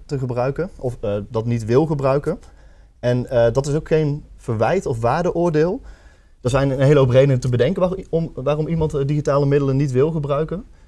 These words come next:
Eh, omdat de zorg misschien koud wordt, eh, omdat, of dat iemand denkt dat de zorg koud wordt, laat ik het zo zeggen. Of, ehm,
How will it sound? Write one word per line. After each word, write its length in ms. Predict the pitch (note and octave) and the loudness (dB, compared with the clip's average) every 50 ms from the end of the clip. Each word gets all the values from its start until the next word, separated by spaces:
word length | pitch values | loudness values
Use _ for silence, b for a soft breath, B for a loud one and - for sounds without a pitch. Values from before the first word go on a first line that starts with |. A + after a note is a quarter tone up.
| b b - | b b -14
Eh, 280 | - G#2+ G#2 G2+ G#2 E2+ | -8 -4 -4 -2 -2 -2
omdat 240 | A#2 A#2 A#2 B2 B2+ | -2 -2 -2 -2 -2
de 60 | C#3+ | -2
zorg 260 | B2+ D3 D3+ D#3 C#3+ | 0 0 0 0 0
misschien 260 | D3 C3+ - D#3+ D3+ | -2 -4 -4 -4 -2
koud 280 | - C#3+ C3+ C3 C3+ C3 | 0 0 2 2 2 0
wordt, 300 | B2+ B2+ B2+ B2+ B2 - | -2 -4 -4 -4 -6 -10
eh, 460 | - - - G#2 G2+ G2+ G#2 G#2 G#2 G#2 | -12 -8 -6 -4 -2 -2 0 -2 -2 -2
omdat, 520 | - B2 A#2+ A#2+ A2+ B2 B2 A#2+ - - - - - | -2 -2 -2 0 0 0 0 0 -2 -6 -16 -16 -14
of 120 | A2+ B2+ - | -14 -10 -8
dat 160 | A#2 A#2 - | -6 -6 -4
iemand 220 | B2+ A#2 B2 A2+ | -2 0 0 2
denkt 180 | A2 B2 C3+ D3 | 2 2 2 2
dat 120 | D3 D3 | 0 -2
de 80 | D3 D3 | -2 -4
zorg 240 | A#2 C3 C3 C3+ C3 | -4 -2 -2 -2 -2
koud 260 | - B2 A#2 A#2+ A#2 | -2 -2 -2 -2 -4
wordt, 160 | B2 A#2 - | -6 -8 -8
laat 120 | A2+ A2+ A2+ | -8 -8 -6
ik 60 | - | -8
het 100 | B2 - | -8 -4
zo 200 | - B2 A#2 A#2 | -2 -2 -2 0
zeggen. 320 | A2+ A#2 A2+ A#2+ A#2+ - | -2 -2 -2 -2 -4 -4
Of, 240 | - F#2+ F#2+ - - | -4 -6 -8 -10 -10
ehm, 400 | A#2 G#2 G2+ G2+ G2+ G2+ G#2 | -8 -6 -4 -4 -2 -4 -4